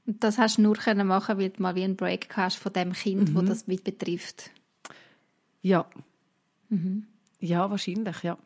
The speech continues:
Speaker 2: Hätte ich
Speaker 1: Ja,
Speaker 2: jetzt
Speaker 1: weil wenn
Speaker 2: gesagt,
Speaker 1: du immer so
Speaker 2: sehr
Speaker 1: dran bist
Speaker 2: geholfen.
Speaker 1: mit dem Kind an dem Thema, dann kannst du wie gar nicht für dich auch
Speaker 2: Hey, ich bin zum Teil
Speaker 1: das
Speaker 2: so
Speaker 1: also einen
Speaker 2: zugestemmt
Speaker 1: Schutz
Speaker 2: worden
Speaker 1: fassen,
Speaker 2: mit
Speaker 1: gell?
Speaker 2: Anfragen.
Speaker 1: Ja.
Speaker 2: Kann ich gamen? Können wir gamen? Können wir das? Können wir das? Also eben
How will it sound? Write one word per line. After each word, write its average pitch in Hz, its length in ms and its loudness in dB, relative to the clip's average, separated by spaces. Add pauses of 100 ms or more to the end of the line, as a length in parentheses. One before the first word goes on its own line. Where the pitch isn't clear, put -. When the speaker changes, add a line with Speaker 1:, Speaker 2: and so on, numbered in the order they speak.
(300)
Speaker 2:
Hätte 180 200 -10
ich - 40 -4
Speaker 1:
Ja, 190 100 4
Speaker 2:
jetzt 202 100 4
Speaker 1:
weil 226 60 4
wenn 214 140 6
Speaker 2:
gesagt, - 40 -4
Speaker 1:
du - 40 -2
immer 214 160 6
so 208 120 -4
Speaker 2:
sehr 202 80 0
Speaker 1:
dran 208 220 2
bist 220 160 0
Speaker 2:
geholfen. - 40 0 (100)
Speaker 1:
mit - 80 -8
dem 214 140 2
Kind 214 340 2
an 202 140 -2
dem 202 240 -2
Thema, 208 380 2
dann 196 140 -2
kannst 196 240 -4
du 202 40 0
wie 202 80 -2
gar 202 220 0
nicht 190 320 -2 (420)
für - 120 -8
dich 208 400 0
auch 190 480 2 (1400)
Speaker 2:
Hey, 185 160 0
ich 202 100 -2
bin 202 100 -2
zum 190 200 -4
Teil 185 120 2
Speaker 1:
das 196 100 0
Speaker 2:
so 214 80 -4
Speaker 1:
also 220 180 4
einen 214 100 8
Speaker 2:
zugestemmt 247 340 6
Speaker 1:
Schutz - 120 0
Speaker 2:
worden 277 120 8 (100)
Speaker 1:
fassen, 208 100 4
Speaker 2:
mit 190 140 4
Speaker 1:
gell? 180 80 2
Speaker 2:
Anfragen. 202 720 6
Speaker 1:
Ja. 185 60 -6
Speaker 2:
Kann 262 140 2
ich 285 100 2
gamen? 220 320 4
Können 254 200 2
wir 294 80 4
gamen? 214 280 4
Können 262 180 4
wir 277 60 4
das? 208 320 2
Können 247 140 2
wir 262 80 2
das? 226 320 2 (560)
Also - 220 2
eben - 60 2